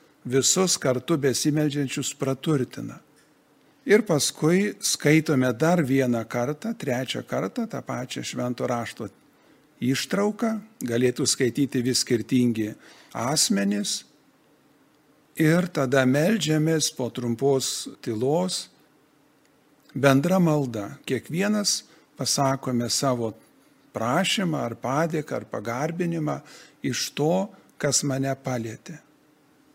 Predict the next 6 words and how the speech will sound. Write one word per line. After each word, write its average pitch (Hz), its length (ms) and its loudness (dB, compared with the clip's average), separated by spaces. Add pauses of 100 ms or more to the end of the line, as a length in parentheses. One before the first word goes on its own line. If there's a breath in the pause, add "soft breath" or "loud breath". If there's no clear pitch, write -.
(580)
Ir 208 80 -2
tokiu 185 320 2
būdu 143 400 2
mes 156 160 0
pasimeldžiame 185 800 -2
paprastai 160 800 -2